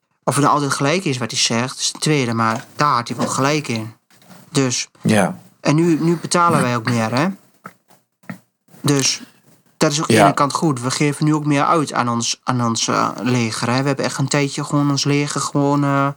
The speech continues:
Speaker 1: gewoon, eh, eh, ja. Het was net nog niet zo, ja,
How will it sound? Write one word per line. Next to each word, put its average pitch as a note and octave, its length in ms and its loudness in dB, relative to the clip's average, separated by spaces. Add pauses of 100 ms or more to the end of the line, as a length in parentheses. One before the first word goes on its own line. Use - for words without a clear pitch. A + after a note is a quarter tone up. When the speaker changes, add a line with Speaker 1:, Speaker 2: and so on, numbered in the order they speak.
(480)
Speaker 1:
gewoon, C#3+ 520 0
eh, C#3 300 0 (100)
eh, A#2+ 260 -2 (160)
ja. A#2+ 320 0 (1000)
Het - 100 -6
was C#3 120 2
net D#3 200 2
nog E3 100 0
niet D#3+ 140 2
zo, D#3+ 220 2
ja, C#3 280 0